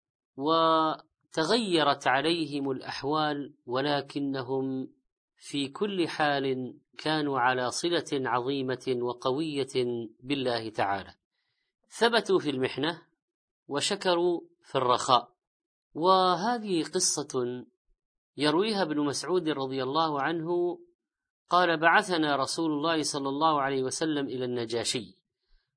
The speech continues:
ونحن نحو من ثمانين رجلاً، فأتوا النجاشي، وبعثت قريش عمرو بن العاص وعمارة بن الوليد بهدية، فلما دخل على النجاشي سجد له،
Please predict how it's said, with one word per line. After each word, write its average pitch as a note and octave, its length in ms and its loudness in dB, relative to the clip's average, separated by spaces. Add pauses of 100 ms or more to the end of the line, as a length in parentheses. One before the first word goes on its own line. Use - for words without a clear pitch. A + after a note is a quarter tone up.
ونحن F3+ 400 0
نحو F3 500 2
من D#3 300 -2
ثمانين C#3+ 580 0
رجلاً، C#3 520 0 (560)
فأتوا E3 640 2
النجاشي، C#3 800 -2 (400)
وبعثت D3 680 4
قريش F3 480 2
عمرو D#3 480 2
بن B2+ 200 -2
العاص D#3 640 2
وعمارة C#3+ 720 0
بن B2+ 200 -2
الوليد C3+ 720 -2
بهدية، C3 840 -2 (880)
فلما G3+ 520 2
دخل F3 380 0
على D#3 320 4
النجاشي C3 680 -2
سجد D3 460 0
له، D#3 540 0